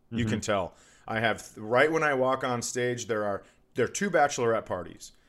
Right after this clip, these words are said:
Speaker 1: There's one, they're getting married in Miami, and the other bachelorette party right behind them getting married in Boston. So I immediately say,
Speaker 2: Woofda.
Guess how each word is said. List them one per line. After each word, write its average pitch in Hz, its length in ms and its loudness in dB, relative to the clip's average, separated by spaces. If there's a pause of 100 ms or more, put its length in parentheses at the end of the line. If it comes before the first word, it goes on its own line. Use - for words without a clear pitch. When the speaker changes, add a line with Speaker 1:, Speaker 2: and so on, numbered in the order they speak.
(380)
Speaker 1:
There's 104 240 -2
one, 160 680 2
they're 131 160 2
getting 165 300 -2
married 143 320 4
in 123 160 2
Miami, 113 840 0 (840)
and 120 400 2 (140)
the 123 200 0
other 135 640 4
bachelorette 120 400 0
party 117 200 0
right 110 180 4
behind 117 320 2
them 131 320 0 (140)
getting 123 320 0
married 117 320 0
in 95 200 -2
Boston. 87 540 -4 (520)
So 131 260 4
I 131 240 6
immediately 123 680 0
say, 98 380 2
Speaker 2:
Woofda. 78 240 -4